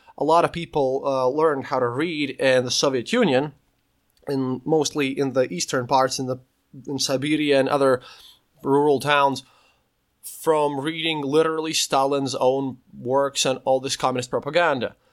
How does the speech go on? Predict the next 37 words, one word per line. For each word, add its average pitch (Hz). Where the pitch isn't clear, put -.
And 131
that 139
also 151
helped, 113
uh, 113
all 123
this, 120
uh, 104
cult 139
of 127
personality 131
process, 123
because 135
if, -
if 185
your, 160
if 170
your 165
first 190
interaction 147
with 147
any 175
written 143
text -
at 147
all 147
comes 165
from 135
this 135
one 151
point 160
of 127
view, 170
and 139
you 139
are, 123
like, 135